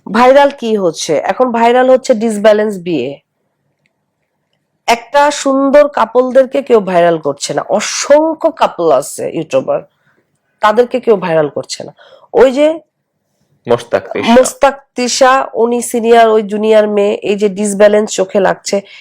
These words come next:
Speaker 1: এটাকে হাস্যরস করতে, হাস্যকরভাবে প্রেজেন্ট করতে, আম, দর্শক মহল পছন্দ করছে। যদিও এটা অবশ্যই দৃষ্টিকটু, আমি আমার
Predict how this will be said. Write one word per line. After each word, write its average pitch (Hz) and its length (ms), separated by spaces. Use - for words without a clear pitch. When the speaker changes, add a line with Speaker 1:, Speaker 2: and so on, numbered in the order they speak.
Speaker 1:
এটাকে 202 320
হাস্যরস 208 800
করতে, 190 540
হাস্যকরভাবে 214 800
প্রেজেন্ট 190 440
করতে, 190 380
আম, 156 580
দর্শক 170 480
মহল 175 220
পছন্দ 165 420
করছে। - 280
যদিও 175 280
এটা 196 340
অবশ্যই 151 500
দৃষ্টিকটু, 156 640
আমি 156 240
আমার 156 220